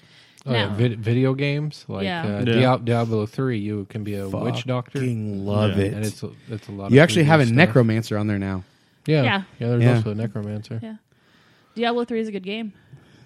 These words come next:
Speaker 1: And then, and then all these characters, there's a crusader. I mean, all these characters are,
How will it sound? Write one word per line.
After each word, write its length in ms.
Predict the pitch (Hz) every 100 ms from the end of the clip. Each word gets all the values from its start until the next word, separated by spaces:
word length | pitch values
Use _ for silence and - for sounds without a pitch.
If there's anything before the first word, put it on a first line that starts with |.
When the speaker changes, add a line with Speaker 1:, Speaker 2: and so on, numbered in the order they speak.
| -
Speaker 1:
And 180 | 127 135
then, 160 | 127
and 160 | 120 123
then 140 | 117
all 180 | 110 110
these 220 | 110 107
characters, 300 | - 123 113
there's 160 | 107 101
a 60 | 95
crusader. 680 | - 104 - 110 113 120
I 60 | 113
mean, 180 | 101 101
all 100 | 104
these 200 | 104 85
characters 500 | - 127 110 101 95
are, 140 | 92